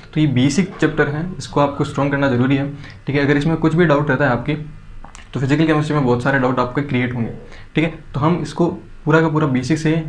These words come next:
और advance तक समझेंगे, ताकि आपको उसमें कोई भी डाउट ना रहे और आप mall concept को easily समझ सको, right। So आज के इस lecture में हम बात करेंगे mall concept के introduction के बारे में, कि mall concept क्या होता है, ठीक है, और वन mall किसके equal होता है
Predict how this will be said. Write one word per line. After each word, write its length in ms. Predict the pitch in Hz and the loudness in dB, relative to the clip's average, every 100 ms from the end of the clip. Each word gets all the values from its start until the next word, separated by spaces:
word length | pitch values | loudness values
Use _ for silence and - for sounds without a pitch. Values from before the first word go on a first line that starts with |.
| - | -4
और 140 | 131 | 0
advance 300 | 127 135 147 | 2 2 0
तक 100 | 143 | -2
समझेंगे, 420 | - 127 143 131 135 - - | -2 0 2 0 -4 -14 -8
ताकि 200 | 135 127 | -6 0
आपको 300 | 143 139 160 | 0 0 0
उसमें 260 | 156 156 151 | 0 0 2
कोई 120 | 143 | 2
भी 120 | 151 | 4
डाउट 340 | 143 127 147 151 | 2 2 2 0
ना 120 | 147 | 0
रहे 180 | 143 170 - - - 135 | 0 -4 -6 -18 -10 -4
और 60 | |
आप 220 | 131 147 | -2 0
mall 140 | 143 139 | 0 0
concept 300 | 139 - - | -2 -6 -2
को 80 | 156 | 0
easily 420 | 127 139 180 - - | 2 2 2 -2 -14
समझ 240 | - 139 - | -2 0 0
सको, 280 | - - 139 | -4 -4 0
right। 260 | 180 - - - - | 0 -2 -14 -18 -12
So 60 | - | -4
आज 220 | 135 151 156 | 2 2 2
के 60 | |
इस 100 | 202 | 2
lecture 200 | 175 180 | 2 2
में 80 | 180 | 2
हम 160 | 170 147 | 2 2
बात 200 | 143 - | 2 2
करेंगे 240 | 143 139 | 0 2
mall 200 | 156 139 | 2 2
concept 300 | 135 139 143 | 0 -2 -2
के 80 | 135 | -2
introduction 460 | 123 143 151 160 156 | 2 4 4 0 0
के 80 | |
बारे 200 | 147 143 | 0 0
में, 80 | 151 - - - | -2 -6 -14 -4
कि 60 | 139 | 0
mall 200 | 135 156 | 2 2
concept 340 | 165 - - | 2 0 -2
क्या 120 | 135 139 | 2 2
होता 200 | 151 160 | 2 -2
है, 80 | - - - - | -6 -20 -20 -6
ठीक 100 | 147 | -4
है, 80 | 165 - - - | -4 -12 -18 0
और 280 | 180 143 110 - | 2 2 -6 -6
वन 220 | 127 175 | 0 4
mall 280 | 202 190 190 | 6 6 2
किसके 380 | - 180 - 196 | 2 -2 2 0
equal 240 | 185 139 | 2 -2
होता 200 | 117 - | -2 -4
है 140 | - | -8